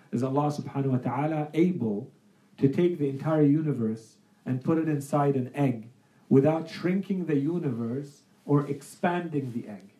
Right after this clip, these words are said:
And the imam replied saying, "It's not that God cannot do it.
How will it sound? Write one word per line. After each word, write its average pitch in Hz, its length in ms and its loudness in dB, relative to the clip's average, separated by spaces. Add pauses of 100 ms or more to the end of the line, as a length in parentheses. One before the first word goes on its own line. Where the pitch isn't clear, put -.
(2000)
And 117 120 -6
the 135 140 -2
imam 156 280 -6
replied 143 540 0
saying, 165 540 -4 (580)
"It's - 220 -6
not 202 260 4
that 127 260 -4
God 147 400 0
cannot 127 580 -4
do 151 220 4
it. - 180 -2